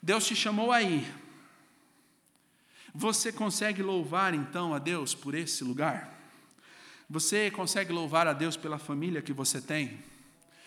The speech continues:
Você consegue entender que Deus te chamou nesse lugar porque Ele tem um propósito, porque você, Ele tem um objetivo.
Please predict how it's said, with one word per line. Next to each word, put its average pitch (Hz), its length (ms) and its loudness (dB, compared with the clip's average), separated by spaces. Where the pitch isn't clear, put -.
Você 185 400 -2
consegue 190 840 0
entender 147 1000 -2
que 160 100 -8
Deus 196 460 0
te - 180 -6
chamou 170 640 0
nesse 196 360 -2
lugar 135 760 -2
porque 196 260 -2
Ele 190 240 2
tem 185 260 -2
um 175 160 2
propósito, 160 960 -2
porque 180 320 0
você, 175 1000 -2
Ele 175 200 -2
tem 185 180 -4
um 180 120 0
objetivo. 170 920 -4